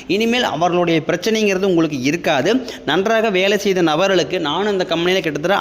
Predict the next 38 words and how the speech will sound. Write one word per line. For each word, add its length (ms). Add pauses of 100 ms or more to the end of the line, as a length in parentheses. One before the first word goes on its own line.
அஞ்சாறு 340
வருஷமா 300
வேலை 240
செஞ்சுட்டு 280
இருக்கேன், 240
எனக்கு 280
வந்து 260 (200)
ஒரு 160
சம்பள 340
உயர்வு 300
இல்ல, 220
ஒரு 160
பதவி 320
உயர்வு 300
இல்ல, 160
என்னை 280
எதுவுமே 380
கண்டுக்க 380
மாட்டேங்கிறாங்க, 380
நானும் 420
இரவு 340
பகல் 280
பார்க்காம 540 (280)
என்னோட 380
கம்பெனியை 400
நினைச்சு 220
நான் 120
உழைச்சிட்டு 360
இருக்கேன், 180
ஆனா 160
எனக்கு 300
வந்து 260
ஒரு 140
அங்கீகாரமே 580
இல்லாம 400
இருக்குன்னு" 340
தான் 60
வந்து 200